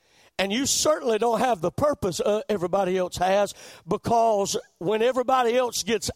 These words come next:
access into where you think you ought to be, you feel locked down to something. I wonder who walked in here this morning. It's July fourth. It's Independence Weekend. It's time for somebody to get set free.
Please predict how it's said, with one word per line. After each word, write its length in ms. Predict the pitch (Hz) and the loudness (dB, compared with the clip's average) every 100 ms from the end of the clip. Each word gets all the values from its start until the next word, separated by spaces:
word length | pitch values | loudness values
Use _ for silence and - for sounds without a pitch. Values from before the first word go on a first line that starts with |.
| 233 | 0
access 720 | 254 233 - 247 247 226 - | 0 -2 -4 0 2 0 -2
into 260 | 240 220 | -2 0
where 180 | 202 226 | 2 2
you 200 | 208 240 | 0 -4
think 340 | - 247 196 208 | -2 -2 -2 -6
you 180 | 226 | -4
ought 320 | 202 233 226 - | 0 0 0 -10
to 80 | 202 | -4
be, 320 | 220 254 - _ _ _ _ _ _ _ _ _ _ _ _ _ _ - | -4 -4 -8 _ _ _ _ _ _ _ _ _ _ _ _ _ _ -8
you 160 | 160 | -8
feel 340 | - 165 147 131 | -4 -2 -2 -2
locked 380 | 151 151 _ | -2 -4 _
down 340 | 135 143 123 110 | -8 -8 -8 -14
to 60 | 101 | -18
something. 400 | - 104 - 151 _ _ _ _ _ _ _ _ _ _ _ _ _ _ - | -18 -20 -20 _ _ _ _ _ _ _ _ _ _ _ _ _ _ _ -8
I 40 | |
wonder 280 | - 233 202 | -4 -2 -2
who 140 | 185 214 | -2 0
walked 300 | 202 190 185 | 0 0 -2
in 120 | 180 | -2
here 140 | 196 | -2
this 240 | 180 170 185 | -2 -4 -2
morning. 280 | 180 170 139 - - | -2 -2 -6 -10 -6
It's 160 | 220 | -6
July 400 | - 175 208 202 | -4 -4 0 2
fourth. 220 | 175 214 202 | 0 -2 -2
It's 200 | 240 - | -4 -2
Independence 920 | 226 185 - - 233 196 175 - - - _ - | -2 -2 -6 -4 -4 -2 -4 -4 -8 -10 _ -6
Weekend. 640 | 143 226 185 - 165 147 | -4 -2 -4 -4 -4 -4
It's 240 | 185 - | -4 -4
time 420 | - - 214 220 175 | -4 -2 0 0 -2
for 120 | 160 | -4
somebody 720 | - 226 240 165 143 127 123 - - | -4 -2 -2 -2 -4 -6 -12 -20 -14
to 100 | - | -10
get 240 | 135 - - | -6 -6 -8
set 320 | - 160 - | -8 -8 -10
free. 460 | - - - - | -18 -16 -16 -18